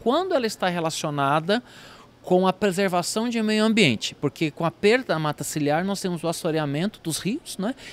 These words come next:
Isso faz com que o rio acabe até morrendo, ou seja, perdendo ali aquele corpo d'água que pode fornecer, fornecer água potável para uma propriedade ou até mesmo para uma cidade. Então o problema da água, apesar de ser um problema de escassez quando a gente fala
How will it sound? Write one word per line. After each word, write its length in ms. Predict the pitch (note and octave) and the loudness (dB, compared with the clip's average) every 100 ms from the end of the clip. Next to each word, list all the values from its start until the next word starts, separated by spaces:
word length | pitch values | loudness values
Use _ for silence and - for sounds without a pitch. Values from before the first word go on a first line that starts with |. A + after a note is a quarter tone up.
| - | -4
Isso 180 | F#3 F3+ | -2 -2
faz 300 | - F3 - | 2 2 2
com 100 | G3 | -4
que 220 | - F#3+ | 0 2
o 80 | G3 | 4
rio 180 | F3 | 4
acabe 340 | G3 - G3+ G3+ | 2 2 0 0
até 180 | - A3+ | -2 2
morrendo, 500 | D4 F#3+ E3+ C#3+ C3 | 4 6 4 2 -4
ou 60 | |
seja, 260 | C#3 C#3 C3+ | -4 -4 -4
perdendo 560 | - G3+ D3+ E3 G3+ | -2 -2 0 -2 0
ali 260 | G#3 D#3 F3 - - | 0 0 -2 -4 -12
aquele 300 | - D#3+ E3+ | -6 -2 -2
corpo 400 | E3 - D#3+ - | -2 0 0 0
d'água 320 | D#3 D3+ D#3 F3 | 0 0 0 -4
que 100 | G3+ | -8
pode 360 | - F3 F#3 | -2 -2 0
fornecer, 480 | - D#3+ - D#3 D#3 | -4 -6 -4 -4 -4
fornecer 440 | - D#3+ D3 - D3+ | -6 -6 -4 -2 0
água 140 | C#3 | 0
potável 460 | - D#3 C#3 C3+ C3 | -4 -4 -2 -2 -2
para 80 | |
uma 100 | C#3 | -4
propriedade 680 | C#3 E3+ E3+ A#3+ D#3+ C#3+ D3+ | -2 -2 0 0 2 2 0
ou 40 | E3 | -2
até 160 | F3 | -2
mesmo 240 | D3+ C#3+ - | -2 -4 -4
para 60 | |
uma 60 | D3+ | -6
cidade. 420 | - E3+ - - - - | -4 -4 -4 -8 -10 -4
Então 200 | E3+ G3+ | -2 -2
o 40 | |
problema 400 | G#3 G3+ B3+ B3+ | -2 -2 -2 0
da 100 | F#3+ | 0
água, 400 | E3+ A3+ F3+ C3 | 0 0 -2 -4
apesar 340 | C#3+ C#3+ D#3 F#3 | -4 -4 -2 -2
de 100 | F#3 | -2
ser 140 | - | -6
um 80 | F3 | -8
problema 540 | - E3 C#3+ C#3 C3+ | -4 -4 -2 -2 -2
de 100 | A#2+ | -4
escassez 480 | F#3 - E3 - D3+ | -4 -2 -4 -4 -4
quando 140 | D#3 C#3 | -4 -6
a 20 | |
gente 100 | C#3 | -2
fala 240 | C#3 C#3+ | -2 -2